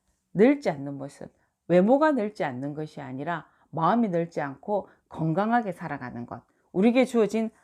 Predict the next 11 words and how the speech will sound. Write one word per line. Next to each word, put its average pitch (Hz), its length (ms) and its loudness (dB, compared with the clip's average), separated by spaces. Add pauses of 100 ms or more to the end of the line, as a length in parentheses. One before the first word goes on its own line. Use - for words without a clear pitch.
한 202 220 -2
번뿐인 214 480 0
인생. 135 440 -6 (760)
사람은 277 420 2
단 247 220 0
한 220 320 0
번의 311 760 4
인생만을 165 580 -6
체험할 202 380 -10
수밖에 - 380 -18
없어요. - 520 -14